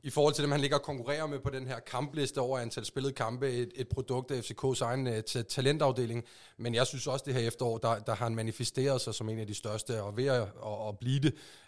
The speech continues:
øh, både med antal kampe, men en ny rolle og en lederskikkelse også hen over de seneste par år. Jeg er meget, meget imponeret over det, han har leveret, det må jeg sige.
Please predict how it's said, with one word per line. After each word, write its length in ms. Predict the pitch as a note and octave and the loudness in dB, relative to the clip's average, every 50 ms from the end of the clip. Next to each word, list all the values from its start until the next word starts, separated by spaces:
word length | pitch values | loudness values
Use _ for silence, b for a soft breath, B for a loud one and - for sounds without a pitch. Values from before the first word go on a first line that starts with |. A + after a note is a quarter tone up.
| - | -4
øh, 200 | C3 A#2+ A2+ G#2+ | -2 -2 -2 -2
både 200 | - - B2+ C3 | 0 0 2 2
med 100 | C3 B2 | 4 2
antal 320 | A#2 A2 A2+ - - A#2 A2 | 2 0 0 -2 -2 -2 -2
kampe, 340 | - A2+ G#2 A#2 A2+ B2+ B2 | 0 0 0 0 0 0 2
men 180 | A#2 A#2 A2+ | 2 2 2
en 120 | A#2 A#2 A#2+ | 2 2 2
ny 100 | B2+ C3+ B2 - | 2 2 2 2
rolle 320 | A2 G#2 A2 B2 C3 B2+ A2+ | 0 2 2 2 2 2 2
og 60 | A2 | 0
en 80 | A2 G#2+ | 0 2
lederskikkelse 680 | A#2 B2 C#3 D3 - - C3 B2 G#2 G#2+ G2+ - A#2+ | 4 4 4 4 4 2 0 -2 -2 -2 -2 -2 0
også 200 | A2 A#2 - - B2 | 0 0 0 -2 -2
hen 60 | A#2+ | -2
over 120 | A#2 A2+ | -2 -2
de 80 | G#2+ G2+ | -4 -4
seneste 380 | - A#2+ A2+ A#2 A#2 - - | -4 -2 -2 -2 -4 -6 -8
par 120 | G#2 - A2 | -4 -2 0
år. 200 | G#2+ A2 B B B B B B B B B | 0 0 B B B B B B B B B
Jeg 100 | - A2 | -2 0
er 40 | A#2 | 2
meget, 200 | A#2+ A#2+ B2 C3 | 4 4 4 4
meget 160 | C3 A#2+ A#2 | 4 2 2
imponeret 380 | A#2 - B2+ A2+ A#2 A#2 A2+ A#2 | 2 2 2 2 2 2 0 0
over 200 | A2 G#2 G#2+ A2 | -2 -2 -4 -4
det, 140 | G#2+ A2+ A2 | -4 -2 -2
han 140 | A2+ A2 G#2+ | -2 -2 -2
har 80 | A2 | -2
leveret, 340 | G2+ G2+ G#2 G#2+ G#2 A2 G#2 | -2 -4 -4 -4 -6 -6 -6
det 80 | A#2 A#2 | -6 -6
må 100 | A2+ G#2 | -6 -8
jeg 60 | - | -8
sige. 200 | - A2 G#2 | -8 -10 -10